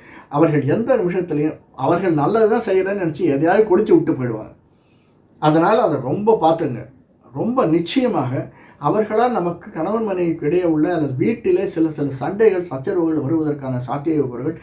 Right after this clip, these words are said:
இரண்டாயிரத்தி இருபத்தைந்து பிற்பாதையில் ந-,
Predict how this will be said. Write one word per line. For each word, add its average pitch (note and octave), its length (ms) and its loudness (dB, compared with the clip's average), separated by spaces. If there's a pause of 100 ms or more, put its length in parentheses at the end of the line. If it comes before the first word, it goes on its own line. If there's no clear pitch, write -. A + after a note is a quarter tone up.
(300)
இரண்டாயிரத்தி E3+ 540 2
இருபத்தைந்து D3 500 0
பிற்பாதையில் E3+ 720 0
ந-, B2+ 240 -4